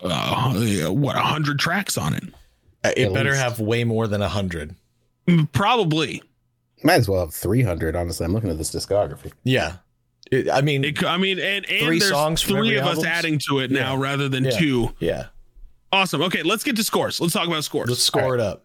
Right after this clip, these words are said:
Speaker 1: Let's talk scores. Okay. Uh, obviously, like n-, usual, y'all, we're going to score, uh, music and beats, lyrics and flows, re-listenability, and overall vibe.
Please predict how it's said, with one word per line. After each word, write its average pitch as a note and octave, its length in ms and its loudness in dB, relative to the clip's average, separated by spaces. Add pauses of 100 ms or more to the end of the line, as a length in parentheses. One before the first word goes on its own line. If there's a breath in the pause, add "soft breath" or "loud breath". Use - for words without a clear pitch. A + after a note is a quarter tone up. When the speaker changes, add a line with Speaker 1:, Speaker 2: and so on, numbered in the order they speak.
Speaker 1:
Let's C#3+ 160 -2
talk C3 220 -4
scores. G2+ 320 0
Okay. C#3 340 -2 (320 loud breath)
Uh, D3+ 60 -2
obviously, G3 840 0 (160 soft breath)
like F3+ 260 0
n-, F#3+ 160 0
usual, G#3 480 4
y'all, G3 300 2
we're F#3+ 160 2
going F#3 320 0
to E3+ 100 2
score, F3+ 480 0
uh, D3+ 220 0
music F3 300 0
and D#3 100 0
beats, G#3 240 0
lyrics A3 400 0
and E3+ 120 0
flows, G3 500 0 (340 loud breath)
re-listenability, F3 920 2
and C#3 100 0
overall C#3 800 -2 (400 soft breath)
vibe. A2+ 840 2